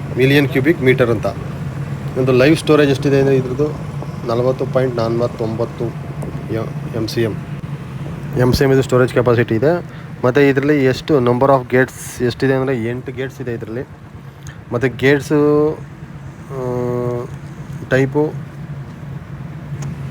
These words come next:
ಈ ಡ್ಯಾಮ್ ಕಟ್ಟಿರೋ ಉದ್ದೇಶ ಏನಪ್ಪ ಅಂದರೆ ಇರಿಗೇಷನ್ ಡಿಪಾರ್ಟ್‌ಮೆಂಟ್, ಇರಿಗೇಷನ್‌ಗೋಸ್ಕರ ಇದನ್ನ ಕಟ್ಟಿ, ನೀರಾವರಿ ಇಲಾಖೆಗೋಸ್ಕರ ಇದನ್ನ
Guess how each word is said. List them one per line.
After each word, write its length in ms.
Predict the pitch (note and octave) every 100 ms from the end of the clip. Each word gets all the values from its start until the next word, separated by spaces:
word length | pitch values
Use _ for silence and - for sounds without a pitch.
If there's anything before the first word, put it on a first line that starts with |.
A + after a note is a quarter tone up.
| - - - - - - - - B2+
ಈ 80 |
ಡ್ಯಾಮ್ 400 | B2 B2+ C3 C#3+
ಕಟ್ಟಿರೋ 280 | B2+ C3 C3+
ಉದ್ದೇಶ 320 | B2+ A#2+ C3
ಏನಪ್ಪ 300 | B2+ B2 A#2+
ಅಂದರೆ 180 | A#2+ C3
ಇರಿಗೇಷನ್ 440 | A#2+ A#2+ B2+ B2 A#2
ಡಿಪಾರ್ಟ್‌ಮೆಂಟ್, 840 | A2+ A2+ A2+ - - A2 G#2 -
ಇರಿಗೇಷನ್‌ಗೋಸ್ಕರ 760 | A#2 A#2+ B2+ - A#2 A2 - A#2
ಇದನ್ನ 300 | A2 B2 A#2
ಕಟ್ಟಿ, 160 | G#2
ನೀರಾವರಿ 420 | G#2 A2+ A#2 A#2
ಇಲಾಖೆಗೋಸ್ಕರ 600 | A2+ A2+ G#2 A2 - -
ಇದನ್ನ 200 | G#2+ A2